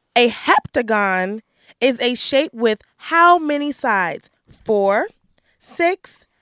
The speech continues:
seven, eight, or nine?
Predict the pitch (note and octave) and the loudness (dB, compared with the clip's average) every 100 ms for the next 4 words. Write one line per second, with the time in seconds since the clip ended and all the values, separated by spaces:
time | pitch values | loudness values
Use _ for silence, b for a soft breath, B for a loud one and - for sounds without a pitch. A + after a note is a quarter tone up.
0 | _ - - C#4+ C4+ C#4 C#4 D4+ _ _ | _ -20 -4 0 0 0 -2 -6 _ _
1 | _ C4+ F#4 - - - A#3 B3 A3+ G3 | _ -4 -4 -4 -16 -10 -6 -4 -4 -4
2 | E3+ D#3 | -8 -12